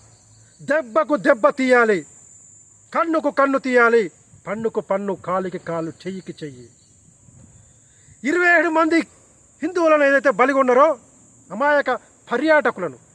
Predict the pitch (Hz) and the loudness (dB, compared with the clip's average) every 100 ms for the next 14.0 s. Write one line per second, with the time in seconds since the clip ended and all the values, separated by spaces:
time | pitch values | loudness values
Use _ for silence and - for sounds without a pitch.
0 | _ _ 277 359 392 339 285 202 147 - | _ _ -2 0 2 2 0 -2 -8 -12
1 | _ _ _ _ _ _ _ _ 160 233 | _ _ _ _ _ _ _ _ -4 -2
2 | 294 254 _ 160 254 - 190 262 285 254 | -2 -4 _ -8 -6 -2 0 2 2 0
3 | 240 220 190 196 - _ _ _ _ _ | -2 -2 -2 -2 -6 _ _ _ _ _
4 | _ - 277 339 262 190 214 277 302 277 | _ -6 -4 -2 -4 -4 -2 2 2 0
5 | 247 - 214 180 190 - _ _ _ _ | -2 -4 -4 -4 -8 -12 _ _ _ _
6 | _ _ _ 180 262 277 233 320 349 311 | _ _ _ -4 -2 0 2 2 2 0
7 | 220 220 135 _ _ _ _ _ _ - | 0 -4 -6 _ _ _ _ _ _ -6
8 | 285 262 214 170 233 285 269 - 170 185 | -4 -2 -4 -2 2 2 0 -6 -6 -2
9 | 233 202 - 151 147 156 135 113 _ _ | -2 -2 -8 -10 -12 -14 -16 -20 _ _
10 | _ _ _ _ _ - 320 339 302 285 | _ _ _ _ _ -8 -4 0 0 0
11 | 302 320 - 247 294 285 214 233 220 202 | 0 0 0 -6 -2 -2 -2 -2 -2 -2
12 | 233 _ _ _ _ _ 254 311 339 311 | -6 _ _ _ _ _ -10 -4 0 0
13 | - 247 320 320 285 247 220 180 143 | 2 2 4 4 2 2 -2 -4 -8